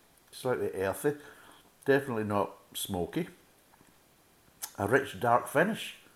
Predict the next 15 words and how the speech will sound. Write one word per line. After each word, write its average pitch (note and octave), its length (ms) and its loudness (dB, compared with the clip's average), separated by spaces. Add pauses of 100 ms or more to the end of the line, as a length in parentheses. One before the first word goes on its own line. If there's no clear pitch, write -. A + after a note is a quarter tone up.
(1080)
No, C3+ 360 0
I'd B2 160 -4
say F#2+ 180 -2
weak F2+ 380 -4
as E2+ 180 -8
water G2+ 400 0 (160)
kind D3+ 120 -4
of C#3 60 -6
finish. B2 340 -2 (2000)
Oh, F#2+ 160 -18 (240)
balls, - 480 -18
here G#2 180 -6
we F#2+ 80 -6
go F2 260 -8
again. D#2+ 360 -12